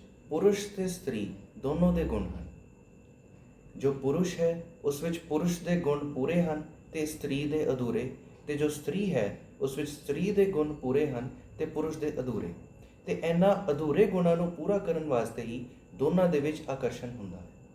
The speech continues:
ਇਹ ਇੱਕ ਧਾਰਮਿਕ ਨਜ਼ਰੀਆ ਹੈ। ਜੀਵ ਵਿਗਿਆਨ ਦੇ ਨਜ਼ਰੀਏ ਤੋਂ ਵੀ ਵੇਖੀਏ ਤਾਂ ਇਨਸਾਨ ਨਰ ਤੇ ਮਾਦਾ ਦੋਨਾਂ ਦੇ ਯੋਗਦਾਨ ਤੋਂ ਬਣ ਕੇ ਪੈਦਾ ਹੁੰਦਾ ਹੈ।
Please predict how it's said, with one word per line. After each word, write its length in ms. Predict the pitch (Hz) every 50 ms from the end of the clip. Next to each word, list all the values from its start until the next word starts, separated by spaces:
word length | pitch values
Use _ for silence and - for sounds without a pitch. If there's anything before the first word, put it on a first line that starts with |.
| - - - - - - - - - -
ਇਹ 240 | - 190 220 240 233
ਇੱਕ 380 | 240 - 214 202 - - - -
ਧਾਰਮਿਕ 460 | 175 156 135 127 127 143 156 156 151
ਨਜ਼ਰੀਆ 440 | 143 131 - 107 95 95 101 98 92
ਹੈ। 100 | 90 - - - - - - - - - - - - - 104
ਜੀਵ 320 | 104 120 151 190 208 196 196
ਵਿਗਿਆਨ 460 | 202 185 165 165 156 147 143 143 143
ਦੇ 80 | 156
ਨਜ਼ਰੀਏ 440 | 151 147 135 127 123 113 123 139 156
ਤੋਂ 140 | 151 156 151
ਵੀ 100 | 147 151
ਵੇਖੀਏ 560 | 139 - - 107 110 - - 131 104 92 80 73 - - - - - - - -
ਤਾਂ 160 | 147 151 - 302 - -
ਇਨਸਾਨ 720 | 156 139 135 - - - 123 110 107 107 120 139 139 - - - - - - - - - - 104
ਨਰ 380 | 110 123 143 160 175 175 175 - - - -
ਤੇ 100 | 156 156
ਮਾਦਾ 520 | 147 135 120 107 101 - 95 90 87 - - - - - - -
ਦੋਨਾਂ 340 | - 147 160 180 208 214 202
ਦੇ 120 | - 202
ਯੋਗਦਾਨ 580 | 185 170 151 147 139 127 120 131 127 127 127 127
ਤੋਂ 160 | 123 147 139
ਬਣ 200 | 123 123 113 107
ਕੇ 180 | 101 - 131
ਪੈਦਾ 320 | 131 127 113 104 98 104 98
ਹੁੰਦਾ 280 | 95 98 95 87 87
ਹੈ। 120 | - -